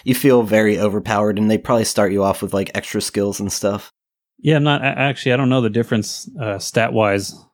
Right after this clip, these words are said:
Speaker 2: or ability-wise with the difficulties. I just, I know I've read online that even, like, Proud mode was too easy for people. Like,
Speaker 1: Really?
Speaker 2: there was,
Speaker 1: Okay.
Speaker 2: yeah, I've, that's what I read.
Speaker 1: Interesting. And that's another question I had for you guys, since you are big fans. Well, Amanda, do you intend on playing through yourself at some point? And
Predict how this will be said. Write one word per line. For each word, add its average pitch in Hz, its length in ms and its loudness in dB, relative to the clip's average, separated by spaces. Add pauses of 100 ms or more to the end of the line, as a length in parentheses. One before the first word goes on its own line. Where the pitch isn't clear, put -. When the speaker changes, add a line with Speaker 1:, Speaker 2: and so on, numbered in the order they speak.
(140)
Speaker 2:
or 110 140 2
ability-wise 101 720 0
with 104 100 -6
the - 80 -12
difficulties. 104 560 -2
I 113 80 4
just, 104 260 -4
I 110 60 -2
know 113 160 4
I've 104 160 0
read 110 120 4
online 104 340 2
that 101 160 0
even, 107 240 2
like, 92 180 -6
Proud 110 320 0
mode 131 320 2 (400)
was 101 320 -2 (120)
too 113 220 2
easy 104 260 2
for - 140 -4
people. 120 460 -2 (220)
Like, 143 100 -2
Speaker 1:
Really? 220 240 2
Speaker 2:
there 101 60 0
was, 101 100 0
Speaker 1:
Okay. 127 220 0
Speaker 2:
yeah, 107 360 0
I've, 104 160 -2
that's 107 220 -2
what 110 80 0
I 98 40 0
read. 101 360 0 (760)
Speaker 1:
Interesting. 123 680 -2 (120)
And 151 360 2
that's 170 280 -2
another 180 240 2
question 165 280 0
I 156 100 2
had 151 180 -2
for 147 100 -2
you 156 180 0
guys, 135 280 2
since 135 180 0
you 135 100 0
are 135 140 4
big 131 280 0
fans. 131 380 0
Well, 123 220 2
Amanda, 139 380 2
do 120 120 -2
you 160 160 4
intend 147 360 0
on 131 140 -2
playing 143 480 4
through 147 300 -4
yourself 139 640 0
at 165 100 -4
some 180 200 0
point? 180 360 0
And 135 360 2